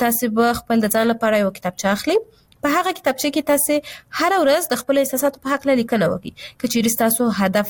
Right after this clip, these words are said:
دا وي چې، آه، تاسې ذهني روغتیا ته ورسیږئ، نو، آه، د هر لوست په پای کې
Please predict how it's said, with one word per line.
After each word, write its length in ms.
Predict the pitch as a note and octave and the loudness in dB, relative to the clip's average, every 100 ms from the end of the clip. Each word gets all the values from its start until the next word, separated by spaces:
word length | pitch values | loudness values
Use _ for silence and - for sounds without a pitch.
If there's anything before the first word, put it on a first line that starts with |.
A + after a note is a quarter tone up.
| G3+ | 0
دا 80 | G3+ | 0
وي 220 | A3 D4 | 2 0
چې، 180 | - A#3+ C4 C4 - - | 0 0 0 -4 -14 -4
آه، 80 | F3+ | -4
تاسې 360 | A3 G#3+ - A3+ G#3 | 0 0 2 2 2
ذهني 240 | G3 G3+ | 2 2
روغتیا 300 | F#3+ F#3+ C4 | 0 0 0
ته 120 | D4 E4 | 2 2
ورسیږئ، 460 | E4 E4 D#4+ D#4+ D#4+ - - - A#3 | 2 0 0 0 -2 -8 -20 -6 0
نو، 180 | C4+ D#4 D#4+ | 2 4 2
آه، 180 | F3 F#3 | 0 0
د 80 | G3+ | 0
هر 220 | A3 C4 B3 | 0 0 2
لوست 340 | B3 B3 B3 | 2 2 -2
په 60 | A3+ | -2
پای 200 | B3 | 0
کې 140 | B3 | 0